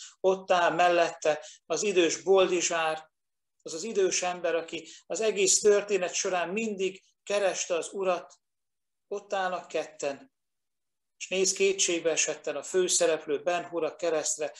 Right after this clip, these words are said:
és azt mondja, "Hát ezért volt minden, hogy így érjen véget?" És azt mondja erre az idős Boldizsár, "A kezdet ez. A kezdet ez."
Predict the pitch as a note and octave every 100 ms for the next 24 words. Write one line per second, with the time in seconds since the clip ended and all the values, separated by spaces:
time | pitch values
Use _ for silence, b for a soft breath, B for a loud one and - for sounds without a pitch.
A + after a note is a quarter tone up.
0 | B - - F3+ - F3 D#3 D3 C#3 -
1 | _ _ _ _ - D3+ - F#3 F#3 G#3
2 | G3 F#3+ F3+ D#3+ D#3+ D#3 E3 D#3+ F3 D3+
3 | - _ _ _ _ D#3+ D3+ F#3+ G#3 -
4 | E3+ F3+ F#3 F3 C#3+ D3+ D#3 F#3 - -
5 | _ _ _ _ _ _ _ _ _ _
6 | _ _ _ _ _ _ _ _ _ _
7 | _ _ E3+ - F3 D#3 D#3 D#3 C#3+ -
8 | - D3 D3+ C#3+ C#3+ C3+ C3 D3 B2+ A#2+
9 | _ _ _ _ _ _ _ _ _ _
10 | _ _ D#3 - F#3 - C3+ A2+ A2+ G#2
11 | - - _ _ _ _ _ _ _ _
12 | _ _ E3 - E3+ B2+ B2 - A#2+ -
13 | -